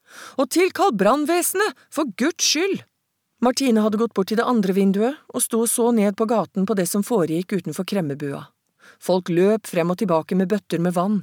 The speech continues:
Noen menn kom bærende på to stiger. De måtte bindes sammen for å rekke opp til vinduet. Det tok tid, og nå begynte rommet å fylles av røyk.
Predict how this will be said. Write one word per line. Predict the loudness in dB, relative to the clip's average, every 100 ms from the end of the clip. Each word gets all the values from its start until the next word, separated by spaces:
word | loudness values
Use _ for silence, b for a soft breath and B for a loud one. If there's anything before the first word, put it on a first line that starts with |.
| -6 _ B B B
Noen | 2 4
menn | 2 0 0
kom | 0 2
bærende | 2 0 -2 -4
på | -6
to | -6 -6 -8
stiger. | -4 -4 -2 -6 -12 _ _ _ _ _ B B -4
De |
måtte | -2 -2 -2
bindes | 0 0 -2 -2
sammen | -2 0 -2 -2
for | -2
å | -2
rekke | -2 -6
opp | -6
til | -4 -2
vinduet. | -2 -4 -12 -14 _ _ B B -4
Det | -2
tok | -4 -4
tid, | -2 -2 -4 B B B
og | 0
nå | 0
begynte | 2 -2 -2 -2
rommet | -2 -4
å |
fylles | -2 -4 -4 -4 -4
av | -2
røyk. | -6 -10 -20